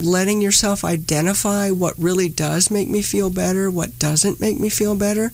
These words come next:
Uh, and some of that is small things. Like, have you ever had something, maybe you haven't had hot chocolate in a while, and for some reason you're drinking hot chocolate, and you're like, "Oh,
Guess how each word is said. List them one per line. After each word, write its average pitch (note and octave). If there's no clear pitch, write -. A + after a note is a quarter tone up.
Uh, A3+
and C4+
some -
of -
that B3
is G3+
small F3
things. D3+
Like, F3+
have F#3
you G#3
ever C#4+
had A3+
something, F#3+
maybe F3+
you F3+
haven't E3+
had E3
hot -
chocolate -
in -
a D3+
while, C#3+
and E3
for F3
some F#3+
reason F3+
you're D#3+
drinking D#3+
hot D3
chocolate, C#3
and F3
you're F3
like, E3+
"Oh, F3